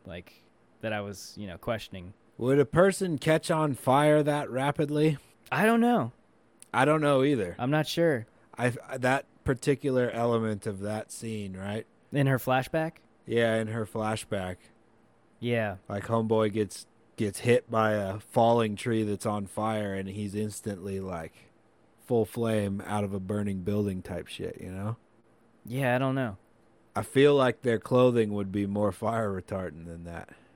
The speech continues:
Speaker 1: I'd be, like, interested to see one of your firefighter buddies, like, watch this movie.
Speaker 2: Yeah, I should hit up Cody. He lives,
Speaker 1: And
Speaker 2: like, forty yards away.
Speaker 1: Be like, "Yo, give me the, uh,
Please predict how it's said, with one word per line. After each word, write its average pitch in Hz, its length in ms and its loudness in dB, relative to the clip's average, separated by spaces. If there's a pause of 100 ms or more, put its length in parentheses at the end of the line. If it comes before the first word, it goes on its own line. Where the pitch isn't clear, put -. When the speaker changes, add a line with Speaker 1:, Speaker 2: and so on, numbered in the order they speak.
(260)
Speaker 1:
I'd 190 220 2
be, 240 140 2
like, 143 280 4
interested 135 500 -4
to 117 60 -4
see 123 240 -4
one 120 180 -2
of 117 60 -4
your 104 120 -4
firefighter 127 720 0
buddies, 101 400 -6
like, 101 280 -8
watch 110 240 -6
this 117 160 -12
movie. 101 380 -10 (640)
Speaker 2:
Yeah, 104 260 2
I 110 80 6
should 107 220 -8
hit 104 160 -6
up 104 220 -8
Cody. 101 320 -10
He 110 140 -10
lives, 107 320 -6
Speaker 1:
And 98 100 -10
Speaker 2:
like, 95 140 -16 (440)
forty 113 340 -10
yards 98 320 -8
away. 101 320 -6 (200)
Speaker 1:
Be 120 120 -2
like, 117 180 -2
"Yo, 127 240 2
give 120 200 -6
me 135 100 -2
the, 117 260 -4
uh, 98 200 -6